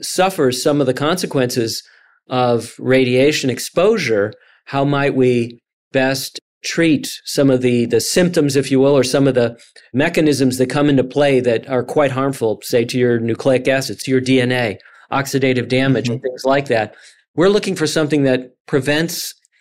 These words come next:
Speaker 1: the damage in the first place. And these are scientifically two different questions, and they're not necessarily the same agent. Th-, those experiments on what we sometimes call prophylaxis are more limited than the ones in the literature on,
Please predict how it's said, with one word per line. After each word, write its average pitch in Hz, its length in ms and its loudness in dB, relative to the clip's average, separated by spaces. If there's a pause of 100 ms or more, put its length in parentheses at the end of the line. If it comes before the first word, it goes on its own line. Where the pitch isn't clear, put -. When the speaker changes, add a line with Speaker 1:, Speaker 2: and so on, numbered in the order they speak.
(260)
Speaker 1:
the 135 80 -2
damage 139 440 0
in 127 80 -2
the 117 60 -6
first 147 360 -2
place. 104 240 -4
And 131 80 0
these 170 160 0
are 139 80 4
scientifically 156 760 0
two 156 200 -2
different 156 320 0
questions, 156 520 -2
and 143 140 0
they're 131 160 -2 (240)
not 160 240 0
necessarily 156 640 2
the 131 80 2
same 131 320 -2
agent. 135 480 -2 (280)
Th-, 135 340 -2
those 160 480 2
experiments 170 720 0
on 131 460 0
what 127 140 0
we 147 140 4
sometimes 139 460 0
call 139 180 0
prophylaxis 143 960 -2 (480)
are 139 80 -2
more 156 220 4
limited 160 640 2 (320)
than 143 160 2
the 135 80 4
ones 143 400 2
in 147 160 0
the 131 80 2
literature 131 680 2 (360)
on, 123 600 -2